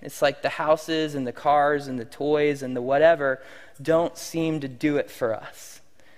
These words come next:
We still seem bored or distracted or unhappy.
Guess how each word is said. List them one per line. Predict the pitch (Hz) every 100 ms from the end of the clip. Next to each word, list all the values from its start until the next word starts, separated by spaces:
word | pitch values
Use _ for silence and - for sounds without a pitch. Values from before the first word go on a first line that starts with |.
| - - - - -
We | 131
still | - - 143 139
seem | - 143 135 127 120
bored | 127 127 127 120 120 117 -
or | 117 113 107
distracted | 107 - - 131 123 - - 120 110 110 - - -
or | - 123
unhappy. | 117 101 117 95 -